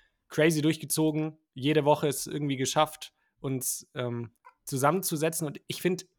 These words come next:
eher, da, darauf bin ich stolz, dass wir das schaffen, uns einmal in der Woche zu sehen. So gar nicht, dass wir so diesen Podcast dann machen, sondern einfach, dass wir das schaffen,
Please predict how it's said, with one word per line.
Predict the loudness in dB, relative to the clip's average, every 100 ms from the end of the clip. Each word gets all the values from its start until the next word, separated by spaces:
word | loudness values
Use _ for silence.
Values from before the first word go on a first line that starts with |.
| _ _
eher, | 6 6
da, | 6 4
darauf | 6 6 4
bin | 2
ich | 0
stolz, | 0 0
dass | -2
wir | 0
das | 2
schaffen, | 4 4 2 -2 -6 -20 -4
uns | -2 2
einmal | 4 4 6
in |
der | 4
Woche | 4 2 -2
zu | -2
sehen. | 2 6 6 6
So | 2
gar | 4 4
nicht, | 4 -2 -10 -4
dass | -2 -2
wir | -2
so | -2
diesen | -2 -2 0
Podcast | 0 0 0 0 2
dann | 0 0
machen, | 0 0
sondern | -2 -2 -2
einfach, | -4 -2 -2 -4 _ _ _ -6
dass | -4 -2
wir |
das | -2 0
schaffen, | -2 -4